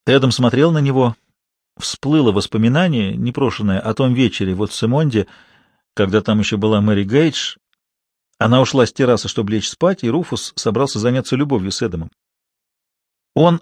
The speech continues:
расхохотался бы в лицо тем, кто предположил бы, что у него есть гомосексуальные или даже бисексуальные наклонности, но в тот вечер он хотел Эдама, потому что любил его. Всё было просто. Это мощнейшее чувство к Эдаму охватило его как жар,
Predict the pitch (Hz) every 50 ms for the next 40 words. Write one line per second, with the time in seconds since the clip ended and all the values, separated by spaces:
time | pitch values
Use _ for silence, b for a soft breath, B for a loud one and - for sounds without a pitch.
0 | _ - 120 147 143 - - 147 - 160 - 196 175 160 - 170 151 165 151 160
1 | 190 202 - - - 147 110 98 - - 139 135 123 - - 123 - - 123 -
2 | - 127 123 120 120 139 156 135 101 98 - - 113 110 113 117 113 110 104 113
3 | 117 101 - - - 107 107 113 110 110 - - - - - 120 139 160 170 160
4 | 151 143 127 123 123 123 113 113 104 117 104 104 107 98 113 - - 113 - -
5 | 135 147 165 165 151 147 143 139 - - 139 131 131 123 113 - - 120 - b
6 | b b b b b b b b b b b b b b b b _ - 120 135
7 | 143 - - - 202 233 220 - 196 202 202 185 - 175 156 170 165 - - 180
8 | 165 - 160 123 104 98 90 78 - - 90 - - _ _ _ _ _ _ _
9 | _ _ _ _ _ _ - 104 117 123 170 208 - - 131 123 131 190 220 185
10 | 165 151 113 92 87 87 87 85 90 90 _ _ _ _ _ _ _ _ _ _
11 | _ _ _ _ _ _ - - - - 175 196 190 190 190 165 - 165 165 160
12 | - - - 165 113 - _ _ _ - 113 - 117 120 143 147 - - 143 165
13 | 196 202 156 - 147 143 131 - - 196 214 208 - - 151 139 - 135 113 92
14 | 92 92 101 - - - - 127 120 - - 185 180 160 143 143 143 - 170 175
15 | 170 160 147 143 143 123 92 85